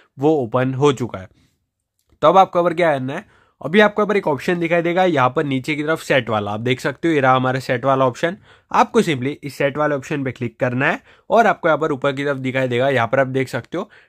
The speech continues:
डिवाइस डिस्कनेक्टेड, मतलब कि अभी हमारी जो स्मार्ट वॉच है वो हमारे फ़ोन से कनेक्ट नहीं है। इसे कनेक्ट करने के लिए आपको bind devices to experience वाला ऑप्शन है, इस पर क्लिक करना होगा और allow वाले ऑप्शन पे क्लिक करना होगा। तो यहाँ पर आप देख सकते हो कि ये स्कैन करना स्टार्ट कर देगा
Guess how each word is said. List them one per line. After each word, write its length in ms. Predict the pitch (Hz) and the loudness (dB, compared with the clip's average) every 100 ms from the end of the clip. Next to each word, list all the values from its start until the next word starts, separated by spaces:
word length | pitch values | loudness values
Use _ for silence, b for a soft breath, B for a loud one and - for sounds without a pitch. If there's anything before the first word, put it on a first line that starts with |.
| b | b
डिवाइस 360 | 127 123 135 131 | -2 2 0 0
डिस्कनेक्टेड, 680 | 117 - 110 104 - 113 101 | -6 -4 -6 -6 -6 -8 -8
मतलब 240 | 107 113 | -8 -8
कि 120 | - 127 | -4 -4
अभी 180 | 117 | -2
हमारी 400 | 123 123 123 123 | -2 -2 -2 -4
जो 140 | 120 127 | -4 -4
स्मार्ट 340 | - 107 107 | -2 -4 -2
वॉच 200 | 123 117 | -4 -4
है 100 | 90 b b b | -10 b b b
वो 100 | 135 | 0
हमारे 220 | 131 135 139 | 2 2 0
फ़ोन 260 | 131 127 | -2 -4
से 120 | 127 | -4
कनेक्ट 360 | 139 113 120 - | -4 -4 -4 -4
नहीं 240 | 135 139 113 | -6 -4 -6
है। 140 | 101 | -8
इसे 180 | 110 151 | -6 -2
कनेक्ट 300 | 143 147 147 | 0 -2 0
करने 220 | 143 135 | 0 0
के 80 | 131 | -2
लिए 100 | 135 | -2
आपको 340 | 110 - 196 - b b - | -4 -4 -6 -6 b b -10
bind 340 | 110 135 147 | -4 -4 -2
devices 460 | 135 135 135 139 - | 2 2 2 -4 -4
to 140 | 131 | -4
experience 440 | 117 - 135 135 143 | -4 -6 -6 -4 -2
वाला 180 | 135 | -2
ऑप्शन 380 | 131 110 - 135 | -2 -4 -2 -2
है, 80 | 107 | -4
इस 140 | 117 | -12
पर 140 | - 135 | -10 -8
क्लिक 220 | 139 135 | -6 -4
करना 240 | 139 131 | -2 0
होगा 280 | 135 127 202 b b b | 0 0 -2 b b b
और 260 | - 113 117 131 | -4 -4 -4 -2
allow 200 | 143 175 | 2 4
वाले 180 | 151 143 | 2 0
ऑप्शन 260 | 123 131 | -4 -6
पे 80 | 127 | -6
क्लिक 220 | 123 123 - | -6 -8 -6
करना 200 | 123 117 | -6 -6
होगा। 160 | 117 | -6
तो 140 | 147 151 | -4 -2
यहाँ 140 | 120 | -2
पर 120 | 135 | 0
आप 100 | 135 | -2
देख 200 | 127 131 | 0 -4
सकते 280 | - 107 - | -4 -10 -10
हो 60 | 120 | -8
कि 120 | 131 | -4
ये 100 | 127 | -6
स्कैन 380 | - 135 120 123 | -6 -6 -4 -2
करना 280 | 131 127 | -2 -2
स्टार्ट 280 | 127 131 120 | -2 0 0
कर 160 | - 127 | 0 0
देगा 340 | 131 123 165 | 0 0 -2